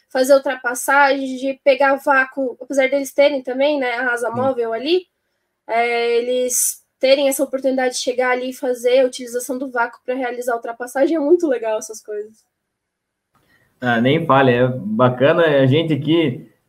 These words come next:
Speaker 3: tanto eu quanto eu, a gente concorda em gênero, número e grau com isso daí, né? E, Débora, ah, a gente viu que você escre-, escreveu, né, alguns textos, e bem interessantes, como todos eles,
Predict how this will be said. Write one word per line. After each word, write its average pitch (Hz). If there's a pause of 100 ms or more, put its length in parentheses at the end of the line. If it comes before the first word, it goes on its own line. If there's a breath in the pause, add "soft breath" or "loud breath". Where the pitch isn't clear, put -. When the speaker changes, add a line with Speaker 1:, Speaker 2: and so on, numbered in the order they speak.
(120)
Speaker 3:
tanto 160
eu 185
quanto 160
eu, 170
a 190
gente 190
concorda 185
em 160
gênero, 190
número 196
e 208
grau 180
com 151
isso 143
daí, 147
né? 123 (1200)
E, 175
Débora, 147 (760)
ah, 135
a 139
gente 190
viu 220
que 233
você 196
escre-, 196
escreveu, 170
né, 139
alguns 131
textos, 156
e 131
bem 147
interessantes, 190 (400)
como 131
todos 147
eles, 185